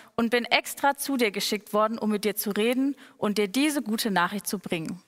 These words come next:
Gabriel ist also nicht irgendwie das Fußvolk von Gottes Hofstaat. Gabriel steht wirklich unmittelbar vor Gott.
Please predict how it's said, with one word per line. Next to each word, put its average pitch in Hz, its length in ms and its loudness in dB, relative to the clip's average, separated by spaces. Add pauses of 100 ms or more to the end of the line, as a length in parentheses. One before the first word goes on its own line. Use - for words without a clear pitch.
(1800)
Gabriel 233 480 4
ist 226 180 -2
also 208 240 0
nicht 240 460 0
irgendwie 214 380 0
das 202 180 0
Fußvolk 233 680 0
von 202 220 -2
Gottes 202 380 -2
Hofstaat. 220 640 -2 (540)
Gabriel 233 520 2
steht 226 280 -2
wirklich 226 460 -2
unmittelbar 247 600 2
vor 202 240 -2
Gott. 185 320 -2